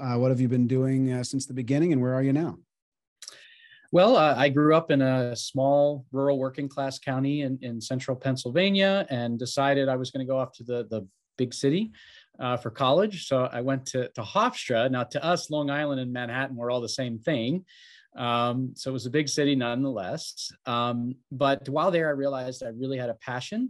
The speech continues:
Speaker 2: for understanding how political institutions and institutions in general operate, uh, and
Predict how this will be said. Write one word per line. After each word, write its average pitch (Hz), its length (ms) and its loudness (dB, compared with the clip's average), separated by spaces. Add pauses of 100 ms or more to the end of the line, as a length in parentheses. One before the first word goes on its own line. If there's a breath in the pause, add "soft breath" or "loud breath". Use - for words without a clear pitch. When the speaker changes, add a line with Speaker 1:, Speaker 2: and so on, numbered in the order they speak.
Speaker 2:
for 131 320 -4
understanding 135 840 -2 (240)
how 127 80 -4
political 131 420 -4
institutions 113 720 -8
and 185 140 -4
institutions 131 600 -8
in 110 140 -8
general 104 460 -10
operate, 92 500 -16 (680 soft breath)
uh, 123 380 -2 (300)
and 127 300 -4